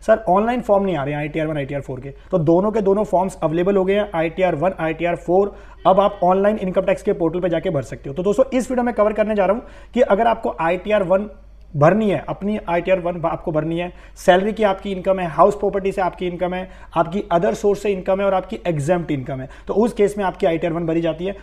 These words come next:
So कैसे भरी जाती है, पूरा step complete by complete step आपको बताने जा रहा हूँ। मात्र दस मिनट का दोस्तों प्रोसेस है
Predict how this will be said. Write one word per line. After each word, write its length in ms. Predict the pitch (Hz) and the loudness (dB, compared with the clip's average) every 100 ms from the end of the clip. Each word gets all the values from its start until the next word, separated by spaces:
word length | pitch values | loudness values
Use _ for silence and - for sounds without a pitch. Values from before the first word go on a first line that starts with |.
| - | -18
So 140 | - 208 208 - | -2 -2 0 2
कैसे 280 | 175 240 | 4 4
भरी 160 | 220 226 | 2 2
जाती 260 | 220 214 226 | 2 2 -2
है, 60 | |
पूरा 200 | 220 233 | -4 -4
step 380 | 226 - 240 240 - | -4 -2 -4 -2 -2
complete 280 | 196 208 202 | -2 -2 0
by 100 | 208 - | -2 -2
complete 280 | 190 185 190 | -4 -4 -6
step 140 | - | -2
आपको 220 | 190 - 180 | -2 -2 -6
बताने 440 | 151 170 165 190 | -4 -2 0 2
जा 120 | 185 | 2
रहा 120 | 185 | 2
हूँ। 100 | 202 208 - - | 0 -4 -16 -4
मात्र 320 | 160 190 214 185 | 0 0 0 2
दस 200 | 120 - 233 | 4 4 0
मिनट 160 | 226 | -2
का 80 | 220 | 0
दोस्तों 240 | 214 - | -2 -2
प्रोसेस 380 | 214 190 180 202 | -2 -2 -2 -2
है 80 | 208 | -4